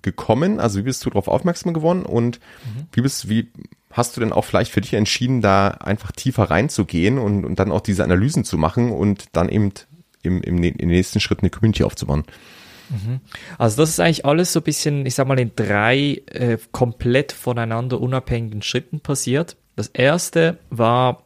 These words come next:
Speaker 2: zwanzig zwölf, habe ich auf Twitter einen Affiliate, also einen Vermittlerlink, ähm, von jemandem gesehen und diese Person kennen vielleicht deine Zuhörer und Zuschauer sicher auch. Das ist nämlich Kevin Rose und Kevin Rose hatte damals zwanzig zwölf, beziehungsweise Kevin Rose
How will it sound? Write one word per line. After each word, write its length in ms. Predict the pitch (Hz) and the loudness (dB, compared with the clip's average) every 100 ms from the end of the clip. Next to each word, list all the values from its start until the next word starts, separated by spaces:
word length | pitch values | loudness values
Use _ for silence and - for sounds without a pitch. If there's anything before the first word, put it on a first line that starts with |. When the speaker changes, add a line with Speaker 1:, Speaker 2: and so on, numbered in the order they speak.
| - | -10
Speaker 2:
zwanzig 560 | - 120 127 131 123 - | -2 0 0 -2 -6 -8
zwölf, 580 | - 104 120 202 - - - - - - | -2 4 4 2 -2 -20 -20 -20 -18 -2
habe 200 | 117 120 | 0 0
ich 180 | - 117 | -2 -8
auf 140 | - - | -8 -10
Twitter 640 | - 131 139 175 175 - | 0 0 2 2 2 0
einen 480 | 120 120 120 117 - | 0 0 0 -2 -2
Affiliate, 600 | 110 - 120 180 226 120 | -2 2 2 2 2 2
also 100 | 107 | 2
einen 140 | 101 | -2
Vermittlerlink, 960 | - 104 113 151 - 160 151 160 170 - _ | -2 -2 -2 -2 0 2 2 0 -6 -14 _
ähm, 380 | 143 127 123 123 | -2 -2 0 -4
von 200 | - 123 | -4 -2
jemandem 380 | 127 131 131 131 | 0 0 -2 -2
gesehen 420 | 131 - 135 151 | 0 4 4 4
und 220 | 127 107 | 0 -4
diese 180 | 113 110 | -2 -2
Person 540 | - 113 104 107 117 - | 0 -2 2 2 0 -2
kennen 240 | 107 110 | -2 -2
vielleicht 340 | - 107 104 | -4 -4 -2
deine 260 | 107 107 104 - - - | -4 -2 -4 -6 -20 -8
Zuhörer 560 | - 123 131 120 117 113 | -2 0 2 4 4 2
und 100 | 110 | -2
Zuschauer 520 | 127 120 113 113 110 | -2 0 0 0 0
sicher 480 | 110 - 104 - 107 | -2 -2 -4 0 4
auch. 260 | 156 185 - - - | 4 0 -12 -20 -10
Das 140 | - 107 | -6 -2
ist 40 | |
nämlich 240 | 117 113 | -2 -2
Kevin 340 | - 127 123 110 | 0 2 2 2
Rose 460 | 98 104 180 - | 4 4 2 0
und 100 | 120 | -4
Kevin 300 | - 123 127 | 0 0 2
Rose 500 | 117 113 139 175 - - | 2 4 4 0 -4 -4
hatte 320 | 117 120 123 | -2 0 -2
damals 640 | - 98 117 160 196 202 - | 2 2 4 2 -2 -4 -6
zwanzig 500 | - 135 131 127 - | -4 -2 -4 -8 -10
zwölf, 340 | - 113 151 | -2 2 2
beziehungsweise 640 | 160 135 131 - 127 120 117 | 0 -4 -4 -2 0 2 0
Kevin 240 | 135 143 | -2 -2
Rose 300 | 151 165 165 | 0 0 -2